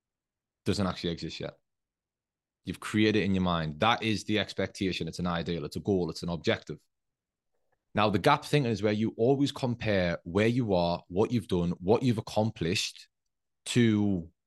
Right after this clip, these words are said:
that ideal. And the reason why that mentality can be so detrimental to your well-being and the, ultimately your enjoyment in life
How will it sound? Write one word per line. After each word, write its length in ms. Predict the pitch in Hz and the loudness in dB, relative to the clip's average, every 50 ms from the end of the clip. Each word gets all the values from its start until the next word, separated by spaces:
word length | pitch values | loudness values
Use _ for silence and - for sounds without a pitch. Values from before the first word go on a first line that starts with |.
| _ - | _ -6
that 220 | 85 85 87 80 | -4 -2 -2 0
ideal. 520 | 85 85 87 90 113 139 135 92 78 - _ _ _ _ _ _ _ _ _ _ _ _ _ _ _ _ _ _ _ _ _ _ _ _ _ _ _ _ _ _ _ _ | 0 -2 0 0 0 0 0 0 -2 -6 _ _ _ _ _ _ _ _ _ _ _ _ _ _ _ _ _ _ _ _ _ _ _ _ _ _ _ _ _ _ _ _
And 320 | 113 110 110 110 110 107 - - | 0 2 2 2 2 0 0 0
the 100 | 113 113 | 0 2
reason 480 | 107 117 135 143 156 156 131 156 156 | 4 6 6 6 6 6 4 2 2
why 240 | 139 143 139 131 120 | 4 4 4 4 4
that 320 | 107 113 123 131 123 - - - | 4 2 2 2 0 -2 -6 -8
mentality 880 | 104 110 117 117 110 98 - - - 120 120 123 113 92 92 87 82 - _ | -6 -4 -2 -2 -2 -4 -6 -4 0 2 2 2 2 0 -4 -8 -8 -10 _
can 180 | - - 110 104 | -6 -4 -2 -2
be 120 | 87 104 | -2 -2
so 260 | 98 - - 120 117 104 | -4 -2 0 0 0 0
detrimental 800 | 87 82 110 107 - 104 98 98 104 107 113 107 98 90 80 | 0 2 0 0 0 0 0 2 2 0 0 -2 -4 -6 -8
to 120 | - - 85 | -8 -8 -4
your 160 | 82 90 85 | -2 0 2
well-being 600 | 80 92 104 110 110 87 90 85 80 78 78 - - _ - | 4 4 6 6 4 4 2 0 -2 -2 -6 -10 -14 _ -6
and 180 | 90 90 90 92 | -2 0 2 2
the, 160 | 95 92 - - | 2 2 2 4
ultimately 520 | 113 120 120 120 - 117 113 104 - 92 | 4 4 4 2 2 0 0 0 2 0
your 180 | 87 87 92 - | 0 0 0 0
enjoyment 540 | 95 95 95 82 95 95 101 98 98 92 | 0 0 2 4 4 4 4 4 4 2
in 160 | - 87 82 82 | 0 -2 -2 0
life 520 | 92 104 107 82 76 - - - - - | 2 2 2 0 -2 -6 -14 -18 -20 -20